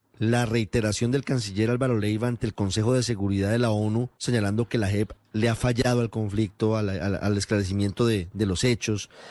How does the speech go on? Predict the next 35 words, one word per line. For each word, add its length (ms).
que 120
se 140
ha 40
quedado 440
corta 480
Y 120
como 440
lo 320
dicho, 360
el 80
pre-, 200
el 80
presidente 440
Petro 260
plantea 520
la 120
posibilidad 520
de 120
crear 460
un 180
tribunal 480
de 100
cierre, 440
lo 120
ha 40
dicho 220
en 60
reiteradas 480
oportunidades. 920
¿Qué 80
opinión 220
tiene 180
acerca 320
de 120
esto? 300